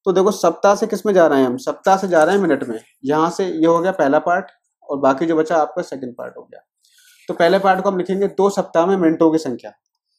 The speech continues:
तो दो सप्ताह, दो गुणा, सप्ताह से किस में जा रहे हैं? मिनट में जा रहे हैं। तो सप्ताह से जब मिनट में जाएंगे, देखो, सप्ताह से मिनट में आओ तो सात पड़ेगा, चौबीस पड़ेगा और साठ पड़ेगा।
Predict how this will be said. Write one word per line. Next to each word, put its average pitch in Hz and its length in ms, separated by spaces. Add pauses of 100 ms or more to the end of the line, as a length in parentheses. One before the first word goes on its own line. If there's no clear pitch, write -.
(480)
तो 170 80
दो 185 180
सप्ताह, 208 380 (800)
दो 165 240
गुणा, 135 400
सप्ताह 202 420
से 208 100
किस 202 120
में 202 100
जा 202 120
रहे 208 180
हैं? 214 80
मिनट 156 260
में 147 120
जा 117 140
रहे 110 120
हैं। - 120
तो 156 60
सप्ताह - 400
से 190 80
जब 190 100
मिनट 165 160
में 165 80
जाएंगे, 151 220
देखो, 113 280 (920)
सप्ताह 180 540
से 170 180 (880)
मिनट 139 160
में 127 160
आओ 101 120 (480)
तो 143 140
सात 139 360
पड़ेगा, 165 320 (340)
चौबीस 156 260
पड़ेगा 156 320
और - 240
साठ - 260
पड़ेगा। - 320